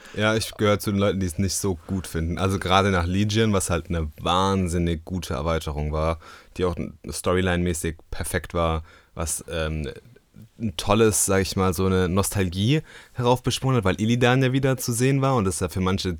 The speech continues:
die Figur aus, aus W O W ist, neben dem Lich King vielleicht. Ähm, und war halt, wurden halt diese, diese Rufe dann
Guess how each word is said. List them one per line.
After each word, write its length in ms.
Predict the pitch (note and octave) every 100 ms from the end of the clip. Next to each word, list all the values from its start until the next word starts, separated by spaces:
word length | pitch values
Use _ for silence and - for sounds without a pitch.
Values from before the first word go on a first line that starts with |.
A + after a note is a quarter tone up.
| -
die 300 | F#2 F#2+ G#2+
Figur 460 | - G2 G2+ A2 A2
aus, 240 | G2+ F2+
aus 240 | - F2 F2
W 80 |
O 120 | F2+ D#2+
W 160 | G2+
ist, 160 | A#2 -
neben 180 | B2 B2
dem 100 | B2
Lich 200 | B2+ -
King 180 | C3+ C#3
vielleicht. 460 | C3 C#3 D3 - - - - - - -
Ähm, 520 | - F#2+ F#2 F2+ F2 - _ -
und 200 | F2 F#2
war 120 | G2
halt, 240 | G#2 F2 C2 F2+
wurden 160 | G2+
halt 140 | G2 F2+
diese, 260 | E2+ F#2+
diese 180 | E2+ F2
Rufe 400 | E2+ G2 A2+ B2+
dann 360 | G2 F2+ F2